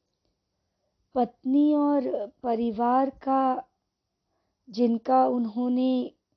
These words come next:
तीस वर्षों में कभी ख्याल नहीं किया, उनका ख्याल करते हुए नाइट विजिट उन्होंने खत्म कर दी।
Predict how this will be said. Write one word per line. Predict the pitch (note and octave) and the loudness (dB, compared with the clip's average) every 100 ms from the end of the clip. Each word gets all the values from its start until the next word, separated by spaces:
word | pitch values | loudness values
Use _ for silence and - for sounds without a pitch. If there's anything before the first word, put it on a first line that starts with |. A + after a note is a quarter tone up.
| _ _ _ _ _ _ | _ _ _ _ _ _
तीस | B3 B3+ B3 - | -4 -4 -6 -6
वर्षों | B3 A3+ - B3+ B3 | -4 -4 -4 -4 -2
में | A#3+ B3 A#3+ - _ _ _ _ _ _ _ _ _ _ _ _ _ - | 0 0 -2 -8 _ _ _ _ _ _ _ _ _ _ _ _ _ -4
कभी | A#3+ G3+ G3+ C4+ C4 A#3+ - _ _ - | -2 0 0 2 2 -2 -8 _ _ -12
ख्याल | A3+ A3+ A#3 A#3 | -6 -2 -2 -2
नहीं | A3+ A#3 | -2 -4
किया, | A3 - A3 G#3+ G#3 B3+ _ _ _ _ _ _ _ _ _ _ _ _ _ _ _ _ - | -6 -6 -2 -2 -4 -10 _ _ _ _ _ _ _ _ _ _ _ _ _ _ _ _ -8
उनका | B3 A#3+ A#3 A#3+ A#3 | -2 -2 -2 -4 -4
ख्याल | A3+ - A3 A3+ C4+ | -6 -12 -6 0 0
करते | C4+ A#3 G3 _ G#3+ G#3 | -2 -8 -10 _ -8 -8
हुए | G3 A3 A3 G#3+ A#3 - _ _ _ _ _ _ _ _ _ _ _ _ - | -8 -8 -4 -4 -6 -16 _ _ _ _ _ _ _ _ _ _ _ _ -10
नाइट | A3+ A3+ A3 B3+ D#4+ | -4 0 2 0 -2
विजिट | G#3 A3 G3+ A3+ - | -4 -2 0 -2 -4
उन्होंने | A3+ A3 G3+ A3 A3 A3 A3+ - _ _ _ _ - | -10 -8 -6 -6 -4 -4 -6 -14 _ _ _ _ -12
खत्म | - C#4 C4+ A#3 A3 | 0 0 0 -10 -8
कर | G#3 F#3 | -10 -10
दी। | _ F#3+ F#3 | _ -16 -16